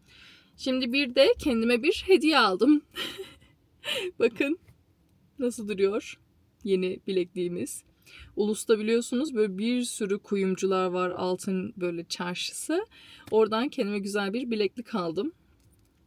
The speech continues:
Yani şöyle şu kolumu artık <laughs> sarraf.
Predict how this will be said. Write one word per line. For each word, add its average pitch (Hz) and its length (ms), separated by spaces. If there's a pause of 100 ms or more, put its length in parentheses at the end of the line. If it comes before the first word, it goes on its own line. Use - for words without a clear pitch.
(200)
Yani 170 400 (760)
şöyle 185 540 (180)
şu - 180
kolumu 185 340
artık 196 420 (800)
<laughs> 392 880
sarraf. 202 500